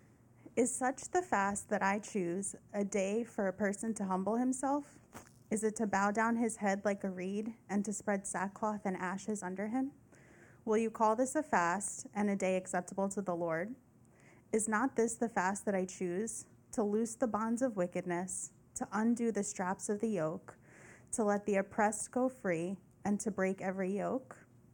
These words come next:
Is it not to share your bread with the hungry and bring the homeless poor into your house? When you see, see the naked, to cover him, and to not hide yourself from your own flesh? Then shall your light break forth like the dawn,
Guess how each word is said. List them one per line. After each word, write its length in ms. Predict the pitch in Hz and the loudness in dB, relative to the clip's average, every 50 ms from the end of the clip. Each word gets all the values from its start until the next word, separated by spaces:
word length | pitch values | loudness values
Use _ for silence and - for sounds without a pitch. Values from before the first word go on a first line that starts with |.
| - - - - - | -20 -20 -20 -4 0
Is 160 | 233 233 - | 0 0 2
it 100 | 233 190 | 0 0
not 240 | 196 202 196 214 214 | 0 0 0 0 0
to 100 | - 262 | 0 -2
share 280 | - - 220 202 202 208 | 0 0 0 2 2 2
your 160 | 214 196 196 | 0 0 0
bread 240 | 185 180 180 185 190 | 0 0 0 0 0
with 160 | 190 196 - | -4 -6 -6
the 80 | 190 | -4
hungry 480 | 175 185 175 185 185 196 202 214 240 240 - - - - - - - - - - - - | -4 -2 -2 -2 -2 -2 -2 -2 -2 -2 -4 -10 -20 -20 -20 -20 -20 -20 -20 -12 -2 2
and 160 | - 220 208 | 4 4 4
bring 220 | 214 220 220 214 | 4 4 4 4
the 60 | 214 | 2
homeless 460 | 208 214 - 226 226 240 247 247 240 - | 2 2 2 2 4 4 2 2 0 -2
poor 300 | - - 220 196 202 208 | -4 0 2 4 4 4
into 340 | 202 160 190 196 196 - | 2 0 0 -2 -2 0
your 140 | 214 185 190 | 0 0 0
house? 560 | 190 185 175 165 190 262 277 - - - - - - - - - - - - | 0 0 0 0 0 -2 -4 -8 -10 -14 -14 -18 -20 -20 -20 -20 -20 -8 -2
When 160 | - 214 226 | 0 2 2
you 80 | 226 220 | 2 0
see, 300 | - - 240 233 233 - - | 0 0 0 0 0 -2 -6
see 220 | - - 254 254 | -4 0 0 0
the 120 | 254 - | 2 0
naked, 500 | 214 208 202 214 220 - 175 160 185 - | 0 0 0 -2 -2 -2 -2 -2 -4 -4
to 100 | - - | -8 -8
cover 320 | 196 - 185 170 170 180 196 | -4 -2 0 0 0 0 0
him, 300 | 202 220 226 240 254 254 - - - - - - - - - - - - | 0 0 0 -2 -2 -4 -8 -14 -20 -20 -20 -20 -20 -20 -20 -14 -4 -2
and 140 | 214 220 208 | 0 0 0
to 100 | - 226 | 0 2
not 300 | 202 202 208 220 208 202 | 2 2 2 2 2 0
hide 240 | 202 190 202 202 | 0 0 0 -2
yourself 360 | 226 233 214 - 220 214 220 214 | -2 -4 -2 -2 -2 -2 -2 0
from 140 | 214 202 | -2 -2
your 140 | 196 196 180 | 0 0 -2
own 180 | 175 190 190 190 | -2 -2 -4 -4
flesh? 540 | 185 - 190 185 196 240 - - - - - - - - - - - - - - - - - - - - - - - - - - - | -4 -4 -4 -2 -2 -4 -6 -10 -18 -20 -20 -20 -20 -20 -20 -20 -20 -20 -20 -20 -20 -20 -20 -20 -20 -20 -20 -14 -12 -12 -12 -10 -12
Then 300 | 247 202 220 220 220 240 | -4 -2 0 2 2 2
shall 200 | 240 - 277 269 | 2 4 4 4
your 180 | 285 285 294 277 | 6 4 4 4
light 300 | 233 202 196 202 202 - | 2 2 2 0 -2 -2
break 240 | - 208 202 208 - | 0 0 0 0 -4
forth 380 | - - 214 202 202 202 - | -4 -2 0 0 0 0 0
like 220 | - 208 202 - - | -2 -4 -2 -2 -2
the 80 | 240 | -2
dawn, 420 | 214 - 185 180 180 180 190 196 | -2 -2 -2 -4 -4 -4 -4 -6